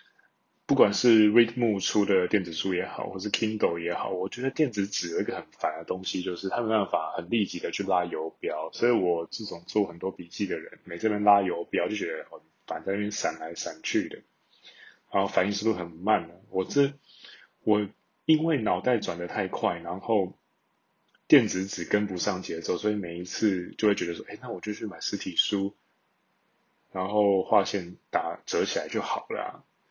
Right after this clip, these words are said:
可是因为现实问题，就是因为我常常搬家，然后你买一堆书，真的搬家费，真的跨国的啊，搬一次家要两三万台币哦，你少掉好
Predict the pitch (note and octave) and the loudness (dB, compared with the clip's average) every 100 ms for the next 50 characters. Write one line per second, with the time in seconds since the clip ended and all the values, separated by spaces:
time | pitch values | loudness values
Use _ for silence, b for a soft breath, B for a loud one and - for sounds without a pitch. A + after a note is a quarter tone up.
0 | _ _ F#2 F#2 G#2+ G2 - _ _ _ | _ _ -6 2 2 2 -6 _ _ _
1 | _ _ A2 A2 A2+ G#2+ G2 G2 F#2+ G2 | _ _ -2 2 2 2 2 -2 -2 0
2 | G#2 F#2+ F2 F2+ F2 E2+ E2+ F2 F2 F2+ | 0 0 0 -2 -2 -2 -2 -6 -8 -6
3 | E2 E2 E2 E2 F2+ E2 - _ _ _ | -4 -6 -8 -8 -8 -8 -10 _ _ _
4 | _ _ _ F#2 F#2 F2 F#2 F2+ F2 F2+ | _ _ _ -6 -2 -2 -2 -4 -4 -10
5 | - - G2 F2+ F#2 F#2 F2+ F2+ - E2 | -12 -4 -4 -2 -2 -2 -2 -2 -4 -6
6 | E2+ E2+ - - G2+ F2+ - D#2+ D#2+ E2 | -8 -12 -2 6 6 4 -6 -8 -6 -8
7 | D#2+ D#2+ - F#2+ F2+ E2 F#2 - E2+ E2+ | -8 -4 0 0 -2 -6 -6 -4 -4 -4
8 | F2 F2 D#2 D#2+ - F#2 F2+ F#2+ F2 E2+ | -8 -6 -6 -8 -2 0 0 -2 -4 -8
9 | E2 - E2+ D#2+ _ F2 - _ b b | -10 -10 -12 -14 _ -16 -16 _ b b
10 | b b b - F#2 - F2+ A2 F#2 | b b b -8 -2 0 2 0 -2